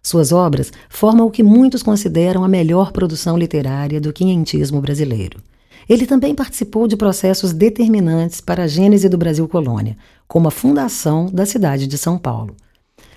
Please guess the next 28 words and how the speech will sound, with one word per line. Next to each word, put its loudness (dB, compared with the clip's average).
A -2
encenação 2
do 0
Alto -2
da -2
Festa -2
de -4
São -4
Lourenço, -2
em 0
mil 4
quinhentos 0
e 0
oitenta -2
e -2
três, 0
com 2
trechos 0
em 2
tupi-guarani, 0
teve 0
um 4
papel 0
fundamental 2
na 2
catequização -2
dos -4
índios. -6